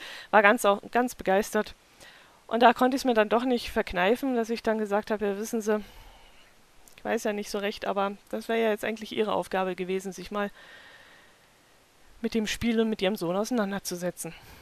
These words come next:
Na ja, habe ich wieder böse Blicke geerntet, ganz klar, aber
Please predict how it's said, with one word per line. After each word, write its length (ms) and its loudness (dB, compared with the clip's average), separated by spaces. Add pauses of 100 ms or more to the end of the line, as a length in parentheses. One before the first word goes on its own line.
(200)
Na 200 6
ja, 200 8
habe 100 0
ich 120 -10
wieder 220 0
böse 240 -2
Blicke 280 -4
geerntet, 420 -2
ganz 200 -6
klar, 280 0
aber 240 -4